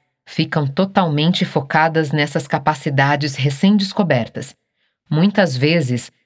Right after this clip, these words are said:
a ponto de excluir todas as pessoas e outras atividades da sua vida. Os entrevistados Dan Rema, ouvir capítulo seis,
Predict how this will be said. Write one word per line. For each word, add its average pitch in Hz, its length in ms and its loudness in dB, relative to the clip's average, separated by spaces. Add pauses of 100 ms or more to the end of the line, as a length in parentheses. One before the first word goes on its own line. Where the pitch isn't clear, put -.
(120)
a 147 140 -2
ponto 175 480 0
de 139 100 0
excluir 165 460 0
todas 220 500 0
as 202 140 0
pessoas 175 640 0
e 170 100 0
outras 190 380 0
atividades 175 640 0
da 143 100 -2
sua 147 220 0
vida. 120 400 -4 (800)
Os 170 160 0
entrevistados 190 960 0 (200)
Dan 175 220 2
Rema, 170 500 0 (600)
ouvir 208 480 2
capítulo 208 480 0
seis, 113 520 -4